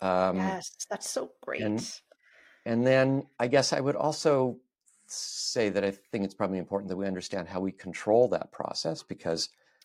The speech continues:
Speaker 2: Oh,
Speaker 1: um,
Speaker 2: yeah.
Speaker 1: your body is, uh,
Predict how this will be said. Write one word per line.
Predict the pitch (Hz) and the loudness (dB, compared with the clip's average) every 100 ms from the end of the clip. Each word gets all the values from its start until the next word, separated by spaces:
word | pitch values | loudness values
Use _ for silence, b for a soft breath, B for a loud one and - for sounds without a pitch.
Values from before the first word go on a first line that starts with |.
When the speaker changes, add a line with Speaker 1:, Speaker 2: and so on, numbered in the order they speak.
| - | -10
Speaker 2:
Oh, | - - - | -8 -6 -2
Speaker 1:
um, | 87 87 | 0 0
Speaker 2:
yeah. | 90 - | -2 -6
Speaker 1:
your | 92 98 98 | 0 4 4
body | 82 107 104 107 | 6 6 6 4
is, | 101 90 90 87 80 - - - - _ _ _ _ _ _ _ _ - | 2 0 0 0 -2 -4 -6 -16 -20 _ _ _ _ _ _ _ _ -6
uh, | 82 | -4